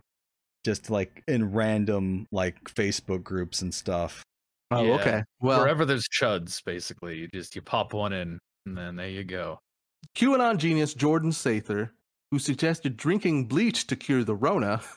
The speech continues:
Speaker 2: <laughs> noted that shills are already hitting the QAnon hashtag on Gettr hard.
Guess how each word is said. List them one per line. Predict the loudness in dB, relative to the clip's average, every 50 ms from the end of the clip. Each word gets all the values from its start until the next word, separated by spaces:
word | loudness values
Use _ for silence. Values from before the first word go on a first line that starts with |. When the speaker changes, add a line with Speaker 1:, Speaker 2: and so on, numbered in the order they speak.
| -20
Speaker 2:
<laughs> | -20 _ _ _ 0
noted | 2 2 2 2
that | 2 2 2 2 0 -2 -4 -8
shills | -6 -6 -2 0 2 2 2 2 2
are | 2 4 4
already | 4 4 4 4 2 2 -2 -4 -10 -14
hitting | -14 -4 0 2 2 4 4 2 2
the | -2 -4
QAnon | -4 -4 0 0 2 2 2 2 2 2 2
hashtag | 2 0 0 -2 -2 0 0 0 0 0
on | 0 -2 0
Gettr | 2 2 2 2 0 0 2
hard. | 2 2 2 2 2 0 -2 -4